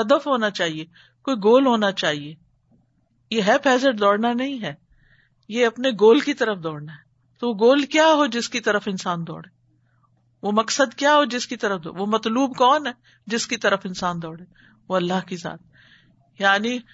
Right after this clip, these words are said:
دنیا اور جو کچھ اس کے اندر ہے اس کی حقیقت سمجھ کر پھر کیا کرو؟ اپنا رخ اللہ کی طرف پھیر لو، اللہ کا قرب حاصل کرنے کی کوشش کرو۔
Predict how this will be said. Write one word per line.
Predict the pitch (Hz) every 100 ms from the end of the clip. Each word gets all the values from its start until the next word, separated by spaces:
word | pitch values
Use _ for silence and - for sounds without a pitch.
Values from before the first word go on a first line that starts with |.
| _
دنیا | 180 170 254 330 339
اور | 320
جو | 233 330
کچھ | 359 339
اس | 339
کے | - 349
اندر | 294 311
ہے | 339
اس | 320 -
کی | 285
حقیقت | 254 262 254 330
سمجھ | 294 294 320
کر | - 370 - _ _ _ _ _ -
پھر | 262
کیا | 254 254
کرو؟ | 277 311 381 - _ _ _ _ _ _ -
اپنا | 220 220 214
رخ | 208 214
اللہ | 180 175 175 175
کی | 170
طرف | 170 170 -
پھیر | 165 147
لو، | 143 151 _ _ _ _ _ _ _ _ _
اللہ | 180 175 175
کا | 175
قرب | 185 233 220
حاصل | 180 185 190 175
کرنے | 175 170 170
کی | 170
کوشش | 170 156 - 156
کرو۔ | - 147